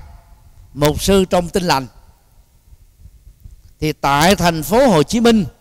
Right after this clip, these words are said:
và thủ đô Hà Nội, ngày Chủ nhật có ba thánh lễ, năm giờ sáng, tám giờ sáng, năm giờ rưỡi chiều. Mỗi thánh lễ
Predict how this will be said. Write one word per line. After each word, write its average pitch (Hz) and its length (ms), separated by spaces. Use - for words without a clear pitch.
và 147 340
thủ 160 200
đô 214 160
Hà 151 200
Nội, 139 380
ngày 151 320
Chủ 160 220
nhật 226 320
có 220 180
ba 185 260
thánh 208 160
lễ, 151 320
năm 175 280
giờ 147 160
sáng, 220 400
tám 220 240
giờ 160 160
sáng, 202 360
năm 165 260
giờ 151 140
rưỡi 135 120
chiều. 135 360
Mỗi 135 340
thánh 247 200
lễ 190 440